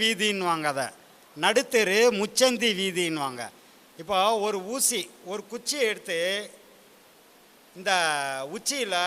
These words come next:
அப்படி சொருகுறோம் வச்சுங்க, நேரா வந்து இங்க நிக்குது அண்ணாக்குல. காதுல சொருகுறோம், நேரா இங்க வந்து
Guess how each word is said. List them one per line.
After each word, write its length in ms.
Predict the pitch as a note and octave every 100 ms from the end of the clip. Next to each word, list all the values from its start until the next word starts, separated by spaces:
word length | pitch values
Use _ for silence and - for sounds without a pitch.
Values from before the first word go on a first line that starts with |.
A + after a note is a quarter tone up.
| G3 G3+
அப்படி 180 | D#3 C3+
சொருகுறோம் 380 | F#3+ G3+ F#3+ E3+
வச்சுங்க, 360 | - B2 A2 F#2 - - - - - C3
நேரா 500 | E3+ F3+ F#3 F#3 G3+ F#3
வந்து 180 | E3+ F3+
இங்க 120 | D#3+ C#3+
நிக்குது 280 | - C3 A2+ - - - - - - - E3
அண்ணாக்குல. 460 | G#3+ G3+ - B2 G2 - - - - - - -
காதுல 400 | F#3+ A3+ B3 A3+ G3+
சொருகுறோம், 420 | F3 D#3 C3+ A2 - - - - - C3
நேரா 400 | E3+ F3 F#3 F#3 D#3+
இங்க 100 | C3+
வந்து 160 | G#2